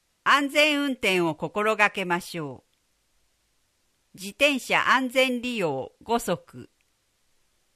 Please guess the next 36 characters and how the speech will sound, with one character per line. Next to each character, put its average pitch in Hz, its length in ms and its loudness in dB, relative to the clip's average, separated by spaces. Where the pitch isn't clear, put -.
車 226 280 -4
道 285 240 -2
が 262 160 0
原 233 240 -4
則、 - 540 -10
左 269 480 0
側 240 380 4
を 202 80 -4
通 185 320 -10
行。 151 480 -10
歩 226 200 -4
道 277 280 4
は 254 180 4
例 208 280 -2
外、 185 380 -4
歩 226 160 -8
行 302 260 2
者 170 240 2
を 165 120 0
優 175 240 -4
先。 143 440 -8
交 294 240 0
差 285 180 0
点 269 300 0
で 254 140 4
は 185 140 2
信 262 360 -6
号 262 220 2
と 247 340 -4
一 220 300 -14
時 277 140 -8
停 277 240 2
止 180 280 -2
を 160 60 0
守 160 360 0
っ - 60 -20